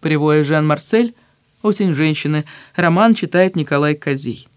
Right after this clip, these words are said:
На этой карте шесть книг в том числе. Делис Алина, восемьдесят шесть тысяч четыреста секунд счастья, роман. Лазарь Ярослава, "Девушка с жемчужной кожей", роман.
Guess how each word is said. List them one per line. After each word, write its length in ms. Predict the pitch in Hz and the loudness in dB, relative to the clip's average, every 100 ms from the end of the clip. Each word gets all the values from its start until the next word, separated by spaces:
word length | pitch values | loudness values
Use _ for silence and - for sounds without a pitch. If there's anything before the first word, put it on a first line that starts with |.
| _ _ _ _ _ | _ _ _ _ _
На 140 | 202 294 | 2 4
этой 160 | 339 | 4
карте 300 | 285 294 294 | 2 2 2
шесть 320 | 247 170 147 - | -2 0 -2 0
книг 260 | 202 262 | 2 2
в 60 | - | 2
том 160 | 196 | -2
числе. 420 | 190 196 156 156 151 _ - - - - - - | -2 -4 0 0 -2 _ -20 -20 -20 -20 -12 -2
Делис 360 | 196 294 339 | 2 4 4
Алина, 520 | 269 226 202 196 202 196 - - - | 4 2 4 4 2 0 -8 -10 -2
восемьдесят 640 | 175 262 277 233 214 196 | 0 2 4 4 2 0
шесть 240 | 208 202 | 2 2
тысяч 400 | - 269 269 247 | 2 0 0 -2
четыреста 540 | - 208 202 233 220 208 | -4 -4 -2 -2 0 -2
секунд 340 | 202 202 214 | -2 0 -2
счастья, 440 | - 233 170 - 160 | 0 0 0 0 2
роман. 500 | 170 180 156 143 139 - - _ | 2 2 2 0 -6 -14 -20 _
Лазарь 380 | 220 196 175 170 | 0 2 2 2
Ярослава, 640 | 170 175 175 190 240 262 | 2 2 0 0 2 2
"Девушка 420 | 170 165 156 - | 4 2 2 -2
с 40 | 151 | -2
жемчужной 460 | 156 151 156 151 151 | -2 -2 -2 -2 -2
кожей", 360 | - 151 175 | 0 0 2
роман. 480 | 220 240 254 269 247 | 4 6 6 4 2